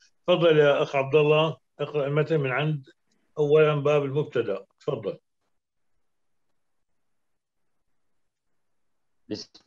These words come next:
Speaker 2: الله الرحمن الرحيم. باب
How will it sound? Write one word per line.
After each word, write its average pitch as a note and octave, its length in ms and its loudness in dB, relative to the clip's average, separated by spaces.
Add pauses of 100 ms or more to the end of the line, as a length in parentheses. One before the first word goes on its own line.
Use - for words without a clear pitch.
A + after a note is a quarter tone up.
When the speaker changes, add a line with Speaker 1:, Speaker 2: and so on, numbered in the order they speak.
(120)
Speaker 2:
الله G#2+ 560 2
الرحمن G2+ 520 0
الرحيم. G#2 680 -2 (2000)
باب F#2+ 440 4